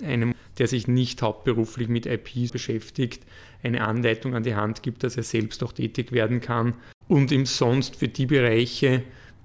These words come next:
die er nicht unbedingt selber machen kann oder möchte, zumindest das Verständnis gibt, äh, nachzuvollziehen, welche Schritte notwendig sind und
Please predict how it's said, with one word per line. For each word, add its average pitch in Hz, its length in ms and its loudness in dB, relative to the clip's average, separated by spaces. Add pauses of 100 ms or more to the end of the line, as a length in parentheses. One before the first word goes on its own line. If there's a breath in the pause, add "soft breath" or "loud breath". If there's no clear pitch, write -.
die 131 420 2
er 135 120 2
nicht 123 240 2
unbedingt 123 500 2
selber 120 280 2
machen 113 340 0
kann 113 240 -2
oder 120 160 2
möchte, 120 600 2 (420 loud breath)
zumindest 120 440 2
das 120 100 0
Verständnis 120 720 0
gibt, 123 480 0
äh, - 260 0 (760)
nachzuvollziehen, 123 1120 2
welche 117 280 2
Schritte 123 340 0
notwendig 117 560 2
sind 120 440 2 (420 loud breath)
und 117 400 2